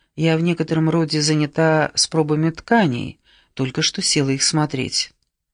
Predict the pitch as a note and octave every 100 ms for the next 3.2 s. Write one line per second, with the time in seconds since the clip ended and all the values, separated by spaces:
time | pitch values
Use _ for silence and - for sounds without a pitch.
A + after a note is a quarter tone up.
0 | _ - - - _ _ - A3+ A#3 B3
1 | - B3 - A#3 A#3 G#3+ A#3 G#3+ G#3 -
2 | E3 G#3+ G#3+ G#3+ G#3 G#3 E3 A#2 - -
3 | A2+